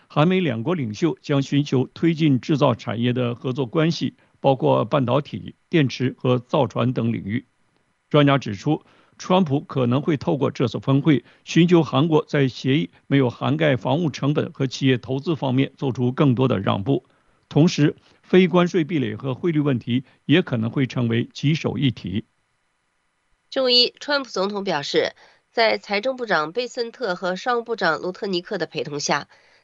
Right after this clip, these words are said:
Speaker 2: 他在白宫会晤英特尔C E O陈立武。川普在 Truth Social 上发帖说，“这次会面非常有趣，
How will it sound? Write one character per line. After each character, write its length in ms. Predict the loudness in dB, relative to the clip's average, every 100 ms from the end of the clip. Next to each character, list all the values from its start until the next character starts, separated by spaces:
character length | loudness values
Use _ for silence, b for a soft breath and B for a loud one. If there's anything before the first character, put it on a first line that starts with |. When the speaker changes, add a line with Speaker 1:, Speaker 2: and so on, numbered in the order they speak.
| -10
Speaker 2:
他 140 | -4
在 160 | 0 2
白 180 | 2 0
宫 240 | 0 -2
会 240 | -2 -4
晤 200 | -2 -2 -2
英 180 | -6
特 120 | -2 -2
尔 120 | -2
C 160 | -2
E 140 | 0 2
O 240 | 2 0
陈 280 | -2 -4 -2
立 140 | 0
武。 300 | 0 -2 -6 -8 b b b b -6
川 180 | 0 0
普 140 | 0
在 280 | 0 2 2
Truth 280 | 0 0 0
Social 500 | 0 0 0 0 -2
上 240 | -2 -4
发 160 | -2 -4
帖 180 | -2 -4
说 300 | 0 -2 b b b b _
，“这 160 | -4 -2
次 200 | 0 -2
会 200 | 0 0
面 240 | 0 -2
非 140 | -2 -4
常 180 | -2 -2
有 160 | -2
趣， 340 | -4 -4 -4